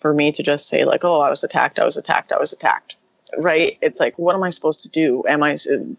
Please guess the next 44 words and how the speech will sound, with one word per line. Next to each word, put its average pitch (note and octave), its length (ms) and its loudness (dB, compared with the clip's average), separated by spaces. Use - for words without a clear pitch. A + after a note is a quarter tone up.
like, - 220 0
punch E3+ 300 0
back. E3 320 0
I F3 100 2
don't, G3 120 0
<laughs> A#3 80 -4
honestly, B3 480 -4
this A3 140 -4
is A#3 120 -4
the F3+ 100 -16
thing. D#3+ 220 -2
At D3+ 140 -2
least A3+ 260 0
I G3 100 0
can F#3 200 -6
say, D#3 360 0
if F3+ 160 0
I G#3 120 2
punch F#3+ 320 -4
an F3 240 -2
Antifa, D#3 500 0
if D#3+ 100 -2
I E3+ 100 2
punch F#3 280 -2
a F#3+ 60 0
black D#3 300 0
bloc, D#3 340 0
I E3 100 2
don't F#3 180 0
think F#3 160 -4
anyone E3 520 0
will D#3 120 2
blame D#3 360 0
me. A3 280 2
<laughs> - 40 -8
Like, G#3 160 0
all - 140 -2
the A3 100 0
free G3 320 -2
game F#3+ 280 -2
to - 140 -18
do E3 200 -2
that. G3+ 280 2
But, F3+ 280 4